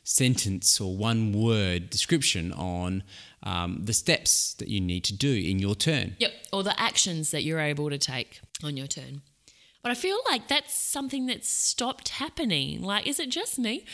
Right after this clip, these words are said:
Speaker 2: Because I think the games that have that are Forbidden Island. On your character card, it has your special ability, but you flip it over and it's got a reminder of the actions you can take and the order of your turn.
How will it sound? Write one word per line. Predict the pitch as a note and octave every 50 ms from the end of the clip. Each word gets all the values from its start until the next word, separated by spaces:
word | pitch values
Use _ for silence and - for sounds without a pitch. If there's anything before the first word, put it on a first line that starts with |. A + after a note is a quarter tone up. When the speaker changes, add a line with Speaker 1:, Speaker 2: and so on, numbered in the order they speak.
| - - -
Speaker 2:
Because | - C#4+ - D#4 C#4+
I | D4+ D4+
think | F4+ F#4+ F4 A3+
the | C4 A#3+
games | - B3+ B3 B3+ D4 D4 C#4 -
that | A#3 G3+ F3+
have | G#3 A3+ A#3 - -
that | E3 D3+ - -
are | F3 F3+ F3 F3+ F3+
Forbidden | - A#3 G#3+ B3+ B3+ A#3+ A#3
Island. | G#3 G3 F#3 F3 D#3 C3+ C3+ C#3 - - - - _ _ _ _ _ _ _ _ _ _ _ _ - F3
On | F3+ G3
your | G3+ G3+
character | G3 - F#3+ F3+ E3+ - - D#3+
card, | - - G3+ F#3+ D#3 C3 C#3 E3+ G3 - - - - - - - - - -
it | - F3 E3+
has | E3+ E3 E3 D3+ C#3+ D#3 E3 E3+ E3 - - - - - - _ _ _
your | - F3+ F3 F3 D#3+
special | - - F3 D#3 - E3 D#3+
ability, | D#3 G3 F#3+ E3 D3 C3+ B2+ - E3
but | F#3 G3 -
you | D#3+
flip | - - G3+ F#3 F#3
it | F3
over | D#3+ D3 C#3+ C#3
and | D3 D3+
it's | - - -
got | - E3+ E3+
a | D#3
reminder | D3+ D3+ D3+ D3 D3 D3 D3 C#3+ C#3+
of | C#3 C#3 C#3 - - - - - - -
the | - -
actions | - D#3 - - D#3+ D#3+ D3 -
you | D#3+
can | - - D3 C#3+ C#3 C3
take | - C3 B2+ B2+ B2+ -
and | D3 D3+ D3+ D3+
the | -
order | - C#3+ C#3 C#3 C3+
of | C3+ -
your | E3+ E3
turn. | - - C4+ A#3 E3+ B2+ C#3 D3+